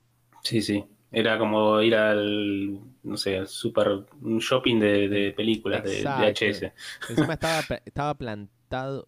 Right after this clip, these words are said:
Speaker 2: planteado así, como con una cuestión medio, eh, de, de, de que sos ex-, muy exclusivo si sos socio del Rondo, ¿entendés? Como,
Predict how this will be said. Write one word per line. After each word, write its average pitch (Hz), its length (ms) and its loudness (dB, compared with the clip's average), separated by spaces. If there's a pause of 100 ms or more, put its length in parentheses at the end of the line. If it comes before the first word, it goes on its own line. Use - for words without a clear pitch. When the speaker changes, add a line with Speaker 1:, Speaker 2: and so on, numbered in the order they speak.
Speaker 2:
planteado 123 640 -4
así, 113 280 -8
como 98 260 -8
con 101 140 -8
una 123 340 -10
cuestión 123 500 -8
medio, 120 640 -4 (760)
eh, 82 720 -8 (1040)
de, 92 340 -8
de, 85 520 -10
de 87 200 -14
que 95 200 -10 (240)
sos - 300 -8
ex-, 113 140 -10
muy 120 260 -8
exclusivo 107 680 -6
si 87 140 -14
sos 92 180 -12
socio 90 300 -6
del 82 160 -6
Rondo, 82 360 -12
¿entendés? 80 440 -14
Como, 76 540 -14